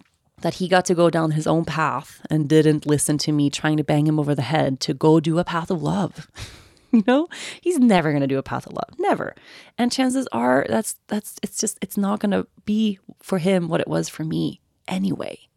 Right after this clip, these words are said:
right? But he has his own path. And I think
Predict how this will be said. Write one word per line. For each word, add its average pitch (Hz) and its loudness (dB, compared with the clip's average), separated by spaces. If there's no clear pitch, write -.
right? 123 -8
But 185 -8
he 190 -2
has 190 2
his 180 -2
own 165 -2
path. 170 -6
And 170 -2
I 170 0
think 160 0